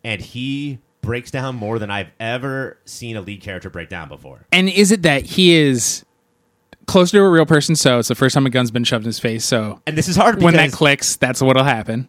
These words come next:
Speaker 1: we would break down so much more than
Speaker 2: Yeah.
Speaker 1: that. It's just weird to see it in
Speaker 2: It,
Speaker 1: our main character.
Speaker 2: it'd be weird to watch him piss his non-pants, but I wish that <laughs> happened.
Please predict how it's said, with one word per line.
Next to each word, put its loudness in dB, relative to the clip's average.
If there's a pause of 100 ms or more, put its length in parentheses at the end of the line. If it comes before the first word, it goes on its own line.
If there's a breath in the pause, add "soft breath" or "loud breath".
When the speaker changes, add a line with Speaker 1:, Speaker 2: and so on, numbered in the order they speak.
Speaker 1:
we -2
would 0
break 0
down -2
so -4
much -6
more -4
than 0
Speaker 2:
Yeah. 0
Speaker 1:
that. -16 (180)
It's -10
just -8
weird -6
to -8
see -8
it -8
in -6
Speaker 2:
It, -2
Speaker 1:
our -6
main -10
character. -8
Speaker 2:
it'd 2
be 6
weird 4
to 4
watch 4
him -2
piss 0
his -2
non-pants, -4 (120)
but 4
I 2
wish 4
that 2
<laughs> 2
happened. 2